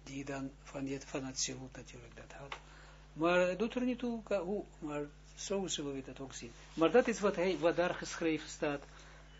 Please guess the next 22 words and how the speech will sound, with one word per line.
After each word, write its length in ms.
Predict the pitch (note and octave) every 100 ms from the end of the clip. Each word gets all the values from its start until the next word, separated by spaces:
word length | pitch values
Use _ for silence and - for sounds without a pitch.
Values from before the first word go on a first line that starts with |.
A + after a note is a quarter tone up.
| -
in, 380 | F3+ A3 B3 A#3+ - -
bij, 340 | D3 D3+ D3+
in 160 | - D3+
het, 140 | D3 - D3+ A3 G#3 -
in 220 | D3+ D3
het, 180 | C#3 -
eh, 360 | E3 C3+ D#3 C#3
Jezekiel, 680 | D3 E3+ D3+ C#3+ D#3+ C4 C4 - - - - - - - - -
eh, 100 | - C3+ C3
bij 100 | C#3+
het 100 | C3
begin, 500 | B2+ F#3 F#3+ G3+ - - - - - - - - E3+
eh, 420 | D3 C#3+ C#3 C3+ C3+ - - D#3+
van 400 | - D3 C#3 C#3
Jezekiel 680 | C#3+ C#3+ C#3+ C3 C3 C3 C3 B2+ - - -
staat 300 | - F#3 F3+
geschreven, 640 | - - D#3+ D3+ C#3 C#3 C#3
negenentwintig. 760 | D#3+ D3 C#3+ - B2+ - - - - - - - - -
We 300 | D#3 F3 E3+
ala 340 | F#3+ F3+ E3+
kise 800 | - C3 - - G#3 A#3+ B3+ A3+
demut 520 | F3+ F#3 G#3+ A#3+ A#3+